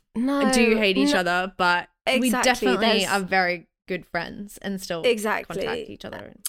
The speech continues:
Speaker 1: But I think we should go to the other end of Suzanne's question, Sasha, which is
Speaker 2: Yeah.
Speaker 1: to commemorate the ending of this pod. This was great,
Speaker 2: <laughs>
Speaker 1: Suzanne.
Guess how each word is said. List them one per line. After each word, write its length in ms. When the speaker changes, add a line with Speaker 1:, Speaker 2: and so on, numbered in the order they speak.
Speaker 1:
But 200
I 80
think 300
we 60
should 200
go 160
to 120
the 240
other 240
end 180
of 60
Suzanne's 380
question, 440
Sasha, 340
which 260
is 160
Speaker 2:
Yeah. 640
Speaker 1:
to 80
commemorate 760
the 200
ending 400
of 100
this 160
pod. 240
This 200
was 120
great, 300
Speaker 2:
<laughs> 0
Speaker 1:
Suzanne. 300